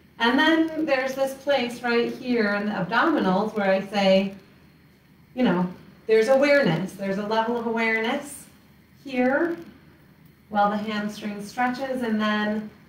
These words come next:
I'm gonna go ahead and let the left leg, using that abdominal control, slowly let the left leg open to the left side.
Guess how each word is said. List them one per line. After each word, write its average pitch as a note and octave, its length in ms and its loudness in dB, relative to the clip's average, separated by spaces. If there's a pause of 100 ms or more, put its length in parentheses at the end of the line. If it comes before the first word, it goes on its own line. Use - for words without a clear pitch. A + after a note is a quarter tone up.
(220)
I'm G#3+ 120 0
gonna G3+ 140 0
go G3+ 200 2
ahead G#3 420 0
and G3 260 -2
let G3 240 -4
the G3 140 2
left G3+ 400 -2
leg, F#3+ 580 2 (1040)
using C4 880 -2
that A#3 300 2
abdominal G#3+ 480 2
control, F#3 680 -4 (1900)
slowly B3 920 4
let A3 240 0
the G#3+ 80 -4
left G3+ 320 -2
leg F#3+ 240 0
open F3+ 400 -2
to F3 60 -10
the E3+ 120 -4
left D#3 240 -6
side. - 480 -2